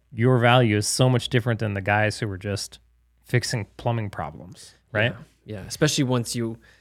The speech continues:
Speaker 2: start telling people that those are the problems you solve. Because chances
Speaker 1: Yeah.
Speaker 2: are, if you have a bad experience with a plumbing company, you're gonna remember that. But then when you see this plumbing company promises,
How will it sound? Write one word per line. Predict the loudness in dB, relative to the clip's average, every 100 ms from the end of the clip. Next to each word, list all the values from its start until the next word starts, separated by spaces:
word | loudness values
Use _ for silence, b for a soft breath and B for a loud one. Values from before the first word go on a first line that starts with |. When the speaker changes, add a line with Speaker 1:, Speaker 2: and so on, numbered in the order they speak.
| b
Speaker 2:
start | -4 -2 -2 0
telling | 4 4
people | 4 2 2
that | 0 2
those | 4 4 2
are |
the | -2
problems | -2 -4 -4
you | -10
solve. | -8 -6 -6 -10 -18 -20 _ _ _
Because | -4 -2 2
chances | 6 8
Speaker 1:
Yeah. | 8
Speaker 2:
are, | 6
if |
you | 4
have | 2
a |
bad | 4 4 4
experience | 0 0 0 0
with | -2
a | -4
plumbing | 0 0 2
company, | 0 -2 -2 -6 -6 -8 -2
you're | 2
gonna | 4
remember | 4 6 6 6
that. | 4 0 -2
But | -4 0
then | 2
when | 2
you | 0
see | 0 -2
this | -2
plumbing | -2 -2 -2
company | -2 -2 -2 -4
promises, | -2 -2 0 -2 -4